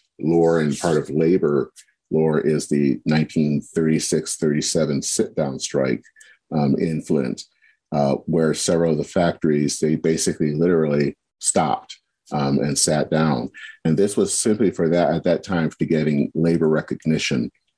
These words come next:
The company, General Motors, didn't want to recognize the union. And this was a way for them to kind of make that possible. And I think once that happened,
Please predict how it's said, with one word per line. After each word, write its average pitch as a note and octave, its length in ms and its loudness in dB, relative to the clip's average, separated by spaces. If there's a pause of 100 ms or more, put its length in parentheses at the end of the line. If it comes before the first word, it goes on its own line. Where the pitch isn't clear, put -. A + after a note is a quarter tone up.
(240)
The F2 120 0
company, E2 520 0
General F2 260 2
Motors, D#2+ 280 2
didn't D2+ 300 -2
want D#2 220 0
to C2+ 340 -2 (100)
recognize D#2 640 0
the D2+ 80 0
union. D2+ 440 2 (840)
And F2 120 2
this F#2+ 180 0
was F#2 120 0
a F#2 60 0
way E2+ 240 2
for F2 180 -2
them E2 260 2
to D#2+ 220 0
kind E2 240 0
of C#2 140 -2
make D#2+ 260 0
that D#2 340 0
possible. - 560 -2 (140)
And D#2 180 0
I D2+ 60 0
think D#2+ 360 -2 (540)
once F#2 340 0
that F2+ 180 2
happened, D#2+ 580 0